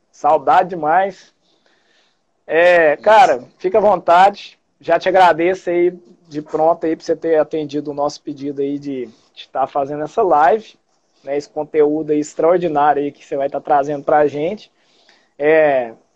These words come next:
Speaker 1: e sei que vai ser benção demais. Cara,
Speaker 2: Uhum.
Speaker 1: fica à vontade, a live é sua,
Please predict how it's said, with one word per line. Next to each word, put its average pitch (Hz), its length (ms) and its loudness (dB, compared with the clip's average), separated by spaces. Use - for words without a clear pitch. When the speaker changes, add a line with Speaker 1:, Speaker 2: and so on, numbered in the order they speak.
Speaker 1:
e 156 180 0
sei 165 280 0
que 165 80 -8
vai 175 120 2
ser 185 180 -2
benção 185 440 -2
demais. 180 340 0
Cara, 190 240 2
Speaker 2:
Uhum. 127 60 -14
Speaker 1:
fica 214 180 -2
à 226 40 0
vontade, 185 560 2
a 170 80 4
live 180 320 2
é 180 80 2
sua, 185 600 -8